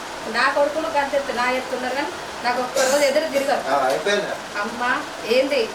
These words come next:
Speaker 1: ఇటువంటి?" అని, "ఏయ్, అడుగుడు, ఎకరాలు తెగుతానంటే నా పిల్లలు అన్నీ ఇస్తారు." అ-, అట్లా పెంచుకున్నా నేను. మరి నీ క్రమశిక్షణ అనేది లేదు. పిల్లలు ఏమైనా డ్యాన్స్ ఇట్లా పెట్టేసేది, ఇట్లా పెట్టేది, అంత గలీజ్గా చేసేది.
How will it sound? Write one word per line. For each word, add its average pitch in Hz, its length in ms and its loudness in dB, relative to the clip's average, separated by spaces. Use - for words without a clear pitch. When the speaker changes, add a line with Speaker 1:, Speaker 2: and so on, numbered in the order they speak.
Speaker 1:
ఇటువంటి?" 240 340 -2
అని, 226 200 0
"ఏయ్, 277 220 4
అడుగుడు, 269 240 4
ఎకరాలు 254 280 0
తెగుతానంటే 240 540 -4
నా 254 40 -4
పిల్లలు 262 300 -2
అన్నీ 277 360 -2
ఇస్తారు." 294 220 -6
అ-, 208 300 -2
అట్లా 294 180 2
పెంచుకున్నా 302 560 2
నేను. 214 200 -4
మరి 254 120 -2
నీ 320 340 -2
క్రమశిక్షణ 311 600 0
అనేది 285 360 0
లేదు. 294 320 6
పిల్లలు 240 560 0
ఏమైనా 233 460 -2
డ్యాన్స్ 226 380 0
ఇట్లా 226 200 -4
పెట్టేసేది, 214 520 -4
ఇట్లా 220 200 -4
పెట్టేది, 220 340 -2
అంత - 280 -4
గలీజ్గా 349 300 4
చేసేది. 262 400 0